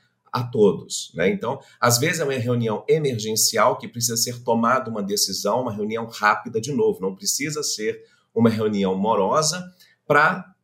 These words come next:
simplesmente dar conhecimento de algo que vai acontecer, por exemplo, né? Então,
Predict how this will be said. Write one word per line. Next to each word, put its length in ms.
simplesmente 680
dar 440
conhecimento 680
de 140
algo 240
que 100
vai 320
acontecer, 800
por 140
exemplo, 520
né? 140
Então, 320